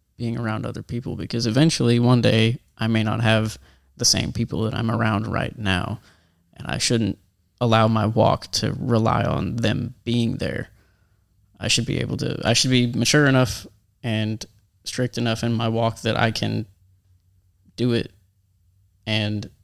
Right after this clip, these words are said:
still get plugged in where I want to, where I, where I need to be. But when I'm in that in-between where I don't have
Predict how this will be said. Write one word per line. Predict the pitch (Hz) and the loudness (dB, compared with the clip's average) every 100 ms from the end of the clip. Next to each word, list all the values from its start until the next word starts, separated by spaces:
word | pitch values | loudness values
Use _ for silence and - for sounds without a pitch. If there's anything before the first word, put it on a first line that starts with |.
| _ - | _ -8
still | - 131 123 | -4 -2 -2
get | 120 113 | -2 -2
plugged | - 123 120 | 0 0 2
in | 127 120 117 - | 2 4 0 -4
where | 113 110 | -4 -2
I | 110 | 0
want | 135 - | 0 0
to, | 147 139 131 120 117 | 0 2 2 0 -2
where | 117 113 | -2 -2
I, | 113 | -4
where | 107 101 101 | -4 -6 -4
I | 98 | 0
need | 123 139 | 2 2
to | 127 | 4
be. | 139 147 - - _ _ _ - | 4 2 -2 -20 _ _ _ -8
But | 117 107 80 | -4 -4 0
when | 101 107 | 0 2
I'm | 104 101 110 - - | 0 0 -4 -8 -2
in | 123 120 | 2 4
that | 101 | 4
in-between | 131 131 - - 139 123 113 | 4 2 2 4 4 6 4
where | 113 | 2
I | 113 113 | 2 4
don't | 117 - | 2 2
have | 117 127 117 117 - | 2 4 4 2 -6